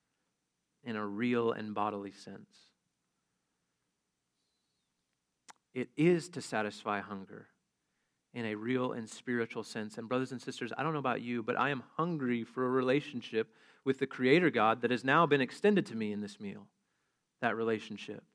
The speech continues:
And I am hungry for communion with my fellow humans. I am hungry for communion with the people of God, the body of Christ. And in this sacrament, not only do I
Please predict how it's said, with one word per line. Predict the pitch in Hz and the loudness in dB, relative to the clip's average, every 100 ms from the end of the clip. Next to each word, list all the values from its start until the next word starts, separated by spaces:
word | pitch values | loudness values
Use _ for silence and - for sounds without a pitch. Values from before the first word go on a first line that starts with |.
| _ _ _ _ _ _ _ - | _ _ _ _ _ _ _ 4
And | 165 | 6
I | 175 | 6
am | 147 | 2
hungry | - - 208 208 151 127 | -2 6 8 8 4 2
for | 120 151 | 2 -2
communion | - - 151 147 175 196 147 123 | -2 -2 0 2 6 6 6 2
with | 127 131 | -2 2
my | 135 123 | 2 2
fellow | - 165 170 170 160 - - _ | 0 4 6 8 6 0 -20 _
humans. | - 185 185 143 107 107 | -4 4 6 6 0 0
I | 139 | 2
am | 147 | 2
hungry | 139 185 214 196 135 | 4 6 8 8 6
for | - 151 | 4 0
communion | - 156 147 160 214 185 131 117 - - - | 2 -2 2 6 6 6 2 0 -8 -8 6
with | 160 151 - - 135 | 8 6 -6 -12 2
the | 165 | 2
people | - - 240 240 170 | 2 4 6 8 8
of | 143 123 | 6 6
God, | 180 190 139 | 8 8 8
the | 135 | 2
body | 117 - 175 208 208 165 | -6 6 12 12 12 6
of | - - | 2 -6
Christ. | - 190 214 139 - - - - | 2 6 6 4 0 -16 -20 -8
And | 160 165 160 - | 2 2 2 2
in | 220 254 226 165 | 8 10 8 6
this | 147 202 208 - - _ _ _ _ | 12 12 12 -4 -14 _ _ _ _
sacrament, | - - 226 247 165 113 104 - - _ _ _ _ _ _ _ _ _ _ _ _ _ _ _ _ _ _ - | -8 6 6 8 4 2 -6 -12 -20 _ _ _ _ _ _ _ _ _ _ _ _ _ _ _ _ _ _ -2
not | 156 | 0
only | 156 147 135 | 2 0 -2
do | 131 131 | 0 0
I | 120 | 0